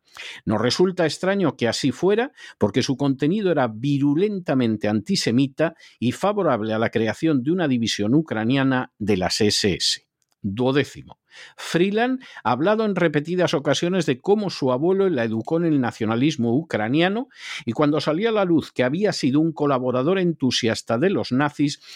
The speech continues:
afirmó que se trataba de desinformación rusa, una mentira escandalosa en la que recibió el apoyo de los políticos y las furcias mediáticas del Canadá. Décimo tercero. En ese vergonzoso episodio que tuvo lugar en el Parlamento de Canadá,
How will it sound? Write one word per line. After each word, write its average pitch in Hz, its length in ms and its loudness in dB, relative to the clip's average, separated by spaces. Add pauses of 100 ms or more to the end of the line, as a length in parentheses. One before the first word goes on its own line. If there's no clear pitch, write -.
(120)
afirmó 139 500 0
que 135 120 -2
se 117 160 -2
trataba 143 420 0
de 131 140 0
desinformación 107 1040 0
rusa, 165 460 0 (280)
una 147 220 2
mentira 135 680 0
escandalosa 127 960 0 (260)
en 104 140 0
la 110 140 0
que 123 80 0
recibió 120 420 0
el 156 80 2
apoyo 110 380 -2
de 107 100 -2
los 170 220 0
políticos 151 720 -2 (180)
y 98 120 0
las 98 180 0
furcias 139 560 0
mediáticas 107 720 0
del 104 180 -2
Canadá. 95 460 0 (340)
Décimo 120 580 0
tercero. 104 540 0 (440)
En 123 160 2
ese 156 180 2
vergonzoso 127 640 0
episodio 202 720 2
que 87 100 -6
tuvo 139 320 0
lugar 131 300 2
en 135 100 0
el 107 160 -2
Parlamento 110 720 0
de 95 120 -2
Canadá, 160 480 0